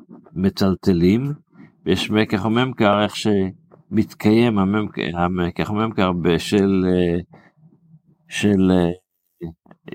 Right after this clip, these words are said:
נכסי ד-, דנ-, דלא ניידי. אז הוא אומר, וכבר למדנו על אופן קניין, זה מה ש-, מה שכתוב בתורה, "כי תמכרו ממכר לעמיתך".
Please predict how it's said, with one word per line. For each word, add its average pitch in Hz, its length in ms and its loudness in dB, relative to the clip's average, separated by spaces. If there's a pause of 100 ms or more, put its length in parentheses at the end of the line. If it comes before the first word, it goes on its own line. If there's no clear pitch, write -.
(140)
נכסי 117 360 0
ד-, 92 480 2
דנ-, 98 420 2
דלא 101 380 2
ניידי. 69 320 -6 (1800)
אז 82 140 -6
הוא 101 100 0
אומר, 104 200 0 (380)
וכבר 98 280 -2
למדנו 107 480 0
על 101 140 0
אופן 110 520 0 (560)
קניין, 104 580 2 (680)
זה 101 240 0
מה 98 160 0
ש-, - 140 -2 (540)
מה 92 120 -2
שכתוב 90 380 -4
בתורה, 107 260 0
"כי - 160 -4
תמכרו 110 480 -2
ממכר 117 540 0
לעמיתך". 92 680 0